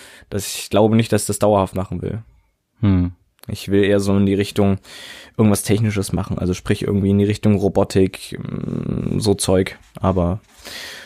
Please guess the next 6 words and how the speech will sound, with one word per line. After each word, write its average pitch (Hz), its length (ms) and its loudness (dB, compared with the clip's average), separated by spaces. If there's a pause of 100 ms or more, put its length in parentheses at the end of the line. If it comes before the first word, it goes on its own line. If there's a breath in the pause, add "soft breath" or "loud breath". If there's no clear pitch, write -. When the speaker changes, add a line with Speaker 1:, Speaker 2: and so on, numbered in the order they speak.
(240 loud breath)
Speaker 1:
weiß 95 180 2
ich 87 120 -2
noch 104 100 -2
nicht. - 260 -4 (500 soft breath)
Speaker 2:
Okay. 92 380 2 (220)
Speaker 1:
Ja. 110 240 -6